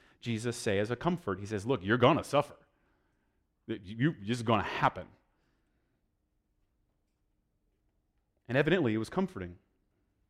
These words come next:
for Peter to know that whatever bad thing would happen, whatever bad thing would happen, just consider this. Even if you left this room with this, with this one truth that Peter got, whatever bad thing happens, not, not if,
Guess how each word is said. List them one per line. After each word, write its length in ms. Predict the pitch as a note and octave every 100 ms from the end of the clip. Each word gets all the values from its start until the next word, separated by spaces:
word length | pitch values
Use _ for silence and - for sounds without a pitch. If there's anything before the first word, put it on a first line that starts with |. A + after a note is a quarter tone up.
| _ _ _ _
for 80 | B2+
Peter 260 | - F3 C#3+
to 100 | B2
know 160 | D3
that 80 | A#2+
whatever 260 | G#2+ C#3 D3+
bad 320 | A#2 C3 C3
thing 140 | C3
would 100 | A#2
happen, 400 | G#2+ A2 B2+ C#3+ - _ _ _ _
whatever 320 | - D3+ E3
bad 240 | D#3 D#3 C#3
thing 140 | C#3
would 80 | A#2+
happen, 280 | A#2 G2 F#2+
just 160 | - -
consider 340 | E3+ - B2+
this. 300 | G2 F#2 - _ _ _ _ _ -
Even 160 | C#3+
if 100 | D3+
you 100 | C#3+
left 280 | B2 B2+ -
this 180 | A#2+ -
room 280 | A2+ A2+ G2+
with 180 | F#2 -
this, 300 | G2+ - - _
with 120 | A#2+ A2+
this 160 | A#2+
one 200 | A#2+ A2+
truth 340 | - A#2 G2 -
that 100 | -
Peter 280 | A#2 G2
got, 260 | F#2 F2+ - _ _ _ -
whatever 320 | A#2+ D3+ F3
bad 340 | B2 A#2+ B2
thing 220 | - A2+ F#2+
happens, 580 | G2 F#2 F2+ - - _ _ _ _ -
not, 240 | B2 B2+ - _ _ -
not 140 | C3+
if, 320 | C3 - -